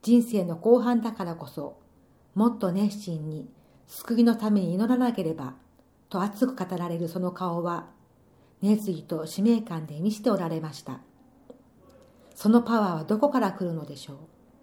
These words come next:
聖書には、「だから私たちは落胆しません。たとえ私たちの外なる人は衰えても、内なる人は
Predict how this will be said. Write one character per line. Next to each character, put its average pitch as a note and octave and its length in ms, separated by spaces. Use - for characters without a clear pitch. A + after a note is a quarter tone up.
聖 C4 280
書 G#3 160
に E3 160
は、 D3+ 240
「だ G#3+ 100
か A3 140
ら F#3 100
私 G3+ 360
た G#3 140
ち F#3 120
は E3 80
落 D#3 240
胆 G#3+ 180
し G#3+ 140
ま G#3 160
せ G#3 160
ん。 F3 160
た G3 140
と G#3 160
え G3 80
私 F#3 340
た G3+ 140
ち - 120
の F3 80
外 B3 280
な A#3 100
る F3+ 140
人 F#3 200
は D#3 140
衰 F3+ 300
え F3 60
て D#3+ 140
も、 D3 280
内 F#3+ 200
な A#3+ 140
る G3 100
人 F3+ 280
は D#3 240